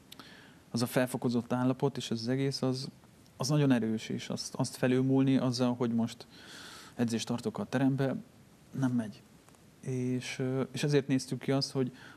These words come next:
rengeteg energia van bennünk, rengeteg tenni akarás, de nem akarunk versenyezni, mert látjuk, hogy,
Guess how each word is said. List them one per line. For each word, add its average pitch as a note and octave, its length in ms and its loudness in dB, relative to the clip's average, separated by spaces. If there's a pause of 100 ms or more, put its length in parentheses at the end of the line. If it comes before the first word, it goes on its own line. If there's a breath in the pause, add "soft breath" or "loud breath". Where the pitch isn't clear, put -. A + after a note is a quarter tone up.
rengeteg C3 400 2
energia A#2+ 380 4
van A2 180 0
bennünk, D3 320 2
rengeteg B2 460 2
tenni B2 260 2
akarás, C#3+ 420 0
de B2 100 2
nem B2+ 120 6
akarunk A2 340 2
versenyezni, B2+ 480 2
mert C3 160 2
látjuk, A2+ 340 -2
hogy, A#2 220 2